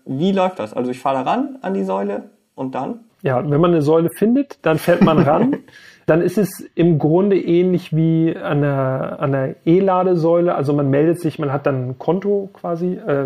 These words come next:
Speaker 2: meldet sich an, an der Zapfsäule, schaltet die dann frei. Ja, und dann muss man eben diesen Schlauch auf so einen Stutzen stecken, ganz, also im Grunde wie beim Tanken, also bei,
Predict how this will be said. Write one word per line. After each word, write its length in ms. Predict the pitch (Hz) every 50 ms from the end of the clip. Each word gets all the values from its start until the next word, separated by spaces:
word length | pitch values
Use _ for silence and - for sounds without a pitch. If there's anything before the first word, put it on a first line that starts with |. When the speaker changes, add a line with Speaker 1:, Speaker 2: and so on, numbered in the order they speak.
| 139 -
Speaker 2:
meldet 320 | - 143 147 151 156 156 -
sich 220 | 147 131 - -
an, 260 | 170 185 202 220 220
an 140 | - - 156
der 100 | 151 147
Zapfsäule, 500 | - - 190 185 - - 185 180 175 180
schaltet 520 | 170 - - 156 160 170 165 180 147 - -
die 80 | 151
dann 180 | 139 139 131 123
frei. 600 | - - - - 147 135 156 180 208 240 262 254 - - - - - - - - - - - - - _ _ _ _ _
Ja, 240 | - 147 156 147 143
und 240 | 143 - 156 143 135
dann 360 | 156 160 180 185 185 180 - - -
muss 180 | 160 175 175 -
man 160 | 175 165 170
eben 320 | - 175 165 165 160 147
diesen 460 | - 160 165 160 151 160 151 147 139
Schlauch 680 | - - - - 151 147 147 151 175 196 226 214 - -
auf 180 | - - 151 -
so 80 | - 147
einen 80 | 143
Stutzen 440 | - - - 208 220 - - - 208
stecken, 440 | - - - 185 196 196 220 202 175
ganz, 240 | 160 156 151 - -
also 220 | - 143 127 123 139 -
im 160 | - 139 131 127
Grunde 320 | - 143 170 170 147 139
wie 80 | 151 143
beim 240 | 147 143 131 127 - _ _ _ _
Tanken, 540 | - - - 151 170 185 - 240 247 269 277 _ -
also 220 | 180 147 131 135 139
bei, 240 | 131 131 143 139